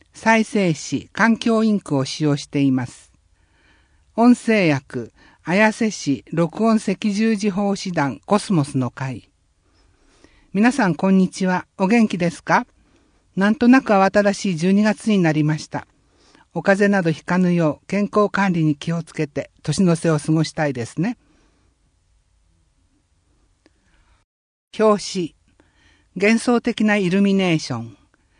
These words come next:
クリスマスが近づくにつれて、街中でイルミネーションを目にする機会が増えます。市では十二月二十五日まで、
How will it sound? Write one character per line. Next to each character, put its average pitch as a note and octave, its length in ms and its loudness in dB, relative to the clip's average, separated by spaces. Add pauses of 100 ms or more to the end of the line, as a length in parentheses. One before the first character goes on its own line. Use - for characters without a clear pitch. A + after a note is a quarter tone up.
(240)
ク A#3 80 -6
リ C#4 120 4
ス C#4 120 2
マ B3+ 120 4
ス F3+ 120 -4
が D#3 120 0
近 - 260 -2
づ G#3 140 -4
く G3+ 120 -4
に E3 160 0
つ D#3+ 100 -6
れ D3 140 -4
て、 C#3 280 -8 (460)
街 F#3+ 300 -2
中 B3 160 0
で A#3 120 0
イ G3 120 -2
ル A3 80 2
ミ A#3 120 4
ネ A#3 180 4
ー G#3+ 40 0
シ F3+ 140 -4
ョ E3 40 2
ン D#3 40 4
を - 20 4
目 G3 140 2
に G3+ 100 2
す D#3+ 140 -6
る C#3+ 100 -4
機 - 140 -18
会 F#3 240 -2
が C3 100 -2
増 C#3+ 160 -4
え C#3 80 -2
ま C3 160 -4
す。 - 300 -20 (640)
市 B3 200 -4
で G3+ 120 2
は C#3+ 260 -4
十 G#3 240 0
二 B3 120 6
月 A3+ 260 0
二 A#3+ 140 6
十 F3+ 240 0
五 G3 120 0
日 F#3+ 280 -2
ま C3 160 -2
で、 A#2 200 -12